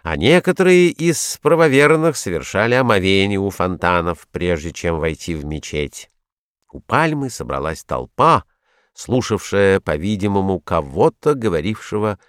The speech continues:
весьма скоро. «Это, вероятно, — подумал принц, — великий путешественник, от которого я узнаю о неизвестной принцессе». Он вмешался в толпу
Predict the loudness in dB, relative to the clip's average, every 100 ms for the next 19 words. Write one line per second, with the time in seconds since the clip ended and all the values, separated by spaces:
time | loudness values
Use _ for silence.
0 | _ -8 -8 -6 -6 -6 -8 _ -8 -8
1 | -12 -18 _ _ _ _ _ _ _ _
2 | _ _ _ -6 -6 -6 -8 -6 -6 -6
3 | -4 -4 -6 -8 -10 -10 _ _ _ _
4 | -2 0 0 -2 -4 -4 -4 -4 -10 -20
5 | _ _ _ -14 0 2 2 0 -2 -6
6 | -4 -4 -4 -4 0 0 0 -6 -4 -4
7 | -2 -6 -8 -20 _ _ -4 -4 -2 -4
8 | 2 2 4 2 0 0 -2 0 -4 -2
9 | 0 2 0 -2 -2 0 -2 -4 -4 -6
10 | -4 -8 -8 -8 -10 -10 -12 -12 -14 -20
11 | _ _ _ _ _ _ _ _ _ 2
12 | 2 2 -2 -4 -2 -2 -2 -6 -10 -8
13 | -10 -10 _ -4